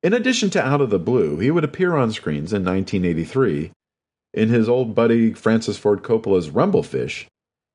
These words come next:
and in what would become Sam Peckinpah's final film, The Osterman Weekend.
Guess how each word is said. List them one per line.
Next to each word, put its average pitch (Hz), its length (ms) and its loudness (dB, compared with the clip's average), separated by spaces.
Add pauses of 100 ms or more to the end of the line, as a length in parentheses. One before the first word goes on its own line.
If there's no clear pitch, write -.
(160)
and 156 360 2
in 120 180 2
what 120 200 0
would 117 160 0
become 107 380 0
Sam 107 300 0
Peckinpah's 110 720 -2
final 127 340 0
film, 98 460 -2
The 127 220 0
Osterman 78 580 -6
Weekend. 76 560 0